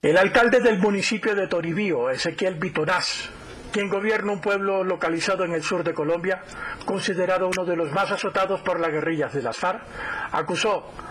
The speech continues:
a este grupo de realizar más de seiscientos ataques violentos contra la población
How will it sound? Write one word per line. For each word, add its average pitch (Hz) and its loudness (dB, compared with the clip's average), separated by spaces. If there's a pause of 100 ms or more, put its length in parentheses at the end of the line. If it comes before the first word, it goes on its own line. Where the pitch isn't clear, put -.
a 135 0
este 180 -2
grupo 202 0
de 185 0
realizar 170 0
más 170 0
de 180 -2
seiscientos 180 -2
ataques 165 -2
violentos 165 -2
contra 160 -2
la 143 0
población 151 -2